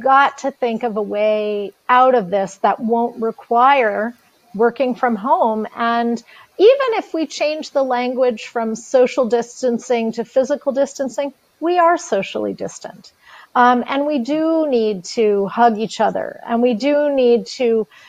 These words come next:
you know, be more proximate and share a meal. And so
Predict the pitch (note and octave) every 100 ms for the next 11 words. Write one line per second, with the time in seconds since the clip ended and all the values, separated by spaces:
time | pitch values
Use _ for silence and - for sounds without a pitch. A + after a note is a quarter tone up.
0 | - C4 B3+ G3 B3+ B3+ B3+ A#3 A3 A3
1 | - A3+ - - A3+ G#3 G3 G3 G3 -
2 | C4 A#3+ A#3 G#3+ G#3+ G#3 G3+ - A#1 C4
3 | A#3+ A#3+ - C4 B3